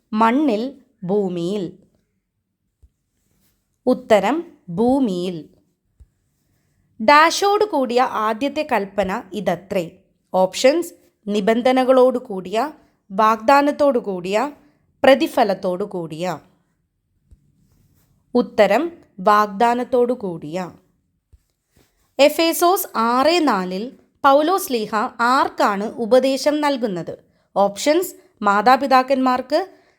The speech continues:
യജമാനന്മാർക്ക്, പിതാക്കന്മാർക്ക്.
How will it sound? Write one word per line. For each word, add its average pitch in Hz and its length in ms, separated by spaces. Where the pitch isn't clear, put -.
യജമാനന്മാർക്ക്, 269 1080
പിതാക്കന്മാർക്ക്. 208 1080